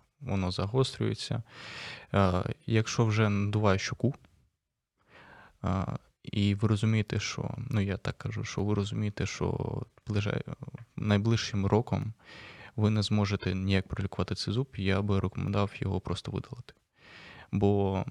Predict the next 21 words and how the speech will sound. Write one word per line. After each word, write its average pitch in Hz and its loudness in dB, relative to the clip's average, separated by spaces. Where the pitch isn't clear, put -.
м, - -6
у 117 0
флюса, 110 2
там, 92 0
коли 104 4
вже 101 2
він 95 0
переходить 98 -2
в 120 -10
періостит 98 0
або 98 2
остеоміеліт, 92 -2
а, 95 -2
там 110 4
же 95 2
трошки, 101 0
скажімо 98 -4
так, - -2
інші, 95 2
м, 101 -6
наслідки. - 0